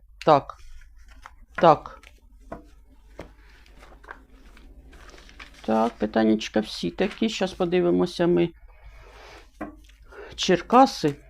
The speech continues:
на ближайші дні. День, два, три. Черкаси по обстрілам. Що чекає че-, по обстрілам?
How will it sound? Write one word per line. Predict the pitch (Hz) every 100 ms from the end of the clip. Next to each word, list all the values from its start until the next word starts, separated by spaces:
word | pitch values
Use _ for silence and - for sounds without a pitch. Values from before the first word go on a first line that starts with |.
| - - - - - - - - _ - - - - - - - - - - - - - - - - - - - -
на | 147 151
ближайші | 151 143 151 147 -
дні. | 139 139 135 135 - - - - - -
День, | 143 190 185 139
два, | 139 175
три. | 180 139 165 180 - - - - - - - -
Черкаси | - 175 - 147 139 -
по | 143 -
обстрілам. | 147 160 185 - 147 151 139 143
Що | - 151
чекає | - 139 143 139 139
че-, | - 143 - -
по |
обстрілам? | 156 143 - - - 170 185